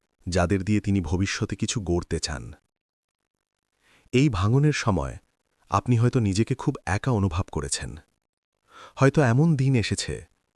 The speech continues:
যেদিন আপনি কাউকে কিছু বলতে পারেননি, শুধু আল্লাহর সামনে চুপচাপ বসেছিলেন। কিন্তু সেই নীরব মুহূর্তগুলোতেই আপনার ভেতরে সবচেয়ে বড় পরিবর্তন ঘটেছে। আপনি শিখেছেন,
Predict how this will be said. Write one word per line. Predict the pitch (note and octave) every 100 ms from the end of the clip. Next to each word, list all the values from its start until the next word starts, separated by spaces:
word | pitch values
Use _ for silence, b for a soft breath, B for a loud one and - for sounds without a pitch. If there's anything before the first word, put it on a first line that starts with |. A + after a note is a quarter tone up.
| _ _ -
যেদিন | G2 G#2+ A#2+
আপনি | A2 B2
কাউকে | A#2+ - G2 A#2 -
কিছু | - C3 - C3
বলতে | F2+ D#2+ F2
পারেননি, | C#2+ B1+ B1+ C2 - _ _ _ _ _ _ _ -
শুধু | - C#3
আল্লাহর | C3+ G#2+ A#2 B2+
সামনে | - A#2 A#2
চুপচাপ | A#2 A#2+ - - G#2
বসেছিলেন। | E2 - D2+ - C2 A1 E2 _ _ _ _ _ _ _ _ _ _ _
কিন্তু | G#2+ F#2 G2
সেই | - G#2 A2+
নীরব | F#2 F2+ G2+
মুহূর্তগুলোতেই | F2+ E2+ F#2+ - G#2 G2+ F2 C#2 A1+ D#2+ _ _ _ _ _
আপনার | F2+ F#2+ G2+ F2+
ভেতরে | F2+ - G2
সবচেয়ে | F#2+ - - - A#2+ G2 D2+
বড় | E2+ G#2+
পরিবর্তন | - F2 E2 D#2 D#2 D2+
ঘটেছে। | - - - - - - _ _ _ _ _ _ _ _ _ B B B
আপনি | A2 A2 C#3+
শিখেছেন, | - C#3+ - - - A1+